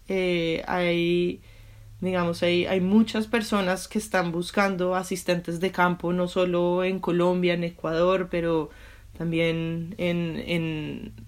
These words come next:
en África, en Asia. Eh, y una cosa que,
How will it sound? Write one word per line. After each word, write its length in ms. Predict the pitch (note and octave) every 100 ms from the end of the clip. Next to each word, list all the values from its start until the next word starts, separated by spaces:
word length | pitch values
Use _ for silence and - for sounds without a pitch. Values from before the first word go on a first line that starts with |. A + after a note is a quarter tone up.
| -
en 160 | - E3
África, 720 | F3 F3+ G3+ F#3 F3+ F3+ F#3
en 180 | - E3
Asia. 580 | F3 F#3+ - G3+ G3 G3 - - - - -
Eh, 400 | - G3 F#3 F3 -
y 160 | F#3+
una 240 | G3+ G#3 G#3+
cosa 400 | B3 A#3+ B3 A#3
que, 520 | C4 B3+ G#3+ -